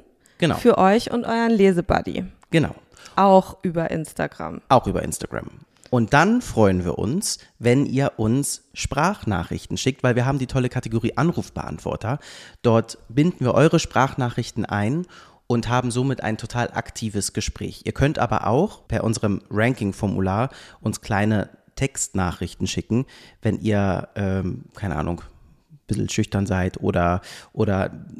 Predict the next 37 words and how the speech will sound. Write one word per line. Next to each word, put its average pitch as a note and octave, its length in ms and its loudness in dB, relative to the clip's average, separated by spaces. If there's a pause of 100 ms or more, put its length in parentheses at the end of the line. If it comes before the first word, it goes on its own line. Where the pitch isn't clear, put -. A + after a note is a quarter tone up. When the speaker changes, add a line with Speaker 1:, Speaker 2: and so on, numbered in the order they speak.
Speaker 1:
oder G#2+ 200 0
es - 120 -2
euch - 140 0
leichter G#2+ 400 4
fällt, G2+ 280 0
einfach G2 280 -2
in F#2+ 100 -2
Textform - 540 -2
eure E2+ 160 -4
Gedanken, F2+ 580 -4
äh, F#2+ 60 -4 (120)
aufzuschreiben. F#2+ 680 -2 (260)
Auch - 180 0
die C3+ 140 -2
Nachrichten A#2 560 0
lesen G#2+ 280 0
wir G2 60 2
uns G2 160 0
durch A#2 280 2
und, F#2 480 -6
und F#2 400 -8 (120)
binden G#2+ 440 -2
in F#2 140 0
unsere F2+ 260 -4
Gespräche F2+ 400 -4
mit E2 160 -6
ein. - 180 -14 (320)
Speaker 2:
Genau, F3 400 -2
und - 220 -4
im F#3 180 0
Ranking A3+ 460 2
ist A3 180 -4
es G3+ 120 -10
auch G3 120 -4
noch F#3+ 160 -6
ganz F#3 300 -6
wichtig, F#3 560 -8